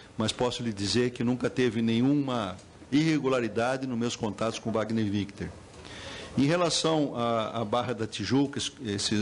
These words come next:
esse treze milhões, desconheço, não tenho nenhum, não posso lhe, não posso, eh, colocar para Vossa Excelência, porque eu não tenho nenhuma, nenhuma condição de, de, de passar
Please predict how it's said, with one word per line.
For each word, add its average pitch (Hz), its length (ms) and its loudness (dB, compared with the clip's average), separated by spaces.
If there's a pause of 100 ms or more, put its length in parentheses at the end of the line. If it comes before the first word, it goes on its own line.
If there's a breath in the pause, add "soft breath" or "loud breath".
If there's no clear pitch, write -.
(140)
esse 101 440 2 (100)
treze 113 280 0
milhões, 117 680 0
desconheço, 127 600 0
não 120 140 0
tenho 113 300 0
nenhum, 104 280 0
não 104 120 0
posso 104 340 -4
lhe, 95 180 -2 (480 loud breath)
não 104 120 -2
posso, 107 340 -2
eh, 98 320 0
colocar 104 320 0
para 95 140 -8
Vossa 101 160 0
Excelência, 113 280 0
porque - 120 -4
eu - 20 2
não 113 120 2
tenho 117 200 0
nenhuma, 117 380 2
nenhuma 110 300 0
condição 107 440 0
de, 104 240 2
de, 101 180 0
de 95 100 -4
passar 98 460 -2